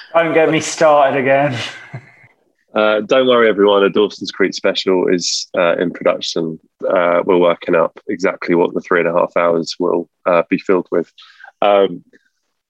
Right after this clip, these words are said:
Speaker 2: unless you two nerds have got anything else Star Warsy to talk about, I'll do mine. Yeah? You finished? No? Want to do a bit more? Okay, good. <laughs> Um, I've just got a couple of things. Um, I was gonna talk about the after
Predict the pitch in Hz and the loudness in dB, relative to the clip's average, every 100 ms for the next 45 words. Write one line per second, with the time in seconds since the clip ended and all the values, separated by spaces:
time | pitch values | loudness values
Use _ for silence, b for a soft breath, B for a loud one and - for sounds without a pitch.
0 | _ 113 123 - 120 - 113 104 104 98 | _ 0 0 2 0 2 0 2 2 0
1 | 90 101 95 95 92 98 92 92 - - | -2 0 0 -2 -4 0 0 0 -6 -14
2 | _ - 98 92 92 85 95 - 98 92 | _ -2 0 2 -2 -4 -10 -6 -8 -4
3 | 98 95 95 101 95 95 95 95 _ 101 | -2 0 0 0 0 0 0 -4 _ -4
4 | 104 - _ _ _ _ _ 104 - 117 | -4 -8 _ _ _ _ _ -8 -2 -2
5 | 113 - - _ 107 107 101 _ - 104 | -2 -10 -14 _ -2 -2 -2 _ -12 -8
6 | 110 107 107 107 113 - _ _ _ _ | -4 0 0 0 -4 -6 _ _ _ _
7 | _ - - 87 - 90 - - - - | _ -20 -6 -6 -2 -2 -2 -6 -6 -2
8 | 508 165 466 - - - - 185 175 151 | -4 -4 -4 -6 -6 -10 -6 -4 -2 -4
9 | - 131 123 127 127 135 - - 147 151 | -2 0 2 2 2 -2 -6 -2 0 2
10 | 151 151 151 143 - 147 139 147 139 143 | 2 0 2 0 0 -2 0 2 2 0
11 | 139 - _ 123 120 120 117 120 120 _ | -4 -8 _ 0 2 4 2 -2 -8 _
12 | _ _ _ - 123 117 120 113 120 117 | _ _ _ -2 0 0 -6 -4 -4 -2
13 | 107 110 - | -2 -2 -4